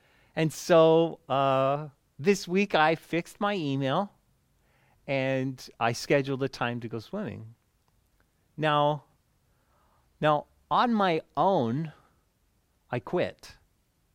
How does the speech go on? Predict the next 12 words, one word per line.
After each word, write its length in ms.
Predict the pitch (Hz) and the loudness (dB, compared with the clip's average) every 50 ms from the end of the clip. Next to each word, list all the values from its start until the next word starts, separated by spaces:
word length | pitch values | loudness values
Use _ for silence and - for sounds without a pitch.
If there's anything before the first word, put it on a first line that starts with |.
| _ _ _ _ _ _ _ _ _ _ _ _ _ _ - | _ _ _ _ _ _ _ _ _ _ _ _ _ _ -12
I 80 | - 117 | -10 -10
grew 360 | 113 107 113 117 143 151 143 | -10 -10 -8 -6 -4 -4 -4
weary. 540 | 127 123 139 160 185 151 120 107 101 107 - _ _ _ _ _ _ _ _ _ _ _ _ _ _ _ _ _ _ | -4 -4 -4 -4 -4 -4 -6 -8 -12 -14 -16 _ _ _ _ _ _ _ _ _ _ _ _ _ _ _ _ _ _
I 60 | - 110 | -14 -10
gave 280 | 107 131 120 120 120 | -8 -6 -6 -4 -2
up. 220 | 131 110 - - - _ - _ _ _ _ _ _ _ _ _ _ _ _ _ _ _ _ _ _ _ _ _ _ _ _ | -4 -4 -6 -8 -16 _ -20 _ _ _ _ _ _ _ _ _ _ _ _ _ _ _ _ _ _ _ _ _ _ _ _
So 580 | _ - - - - 139 131 131 127 127 131 127 _ _ _ _ _ _ _ _ _ _ _ _ _ _ _ _ - | _ -18 -10 -2 0 2 2 2 0 0 -4 -6 _ _ _ _ _ _ _ _ _ _ _ _ _ _ _ _ -8
I'm 160 | - 135 135 | -6 -4 -4
conscious 800 | 127 - - - - 160 170 180 165 - - 139 131 127 - - | -6 -8 -10 -8 -6 -4 -4 -4 -6 -6 -4 -6 -6 -6 -6 -10
of 180 | - 143 113 117 | -12 -12 -12 -10
these 240 | - 123 113 107 - | -8 -8 -8 -8 -10
people, 520 | - - 147 131 127 - - - - - | -14 -12 -12 -12 -10 -12 -14 -14 -14 -20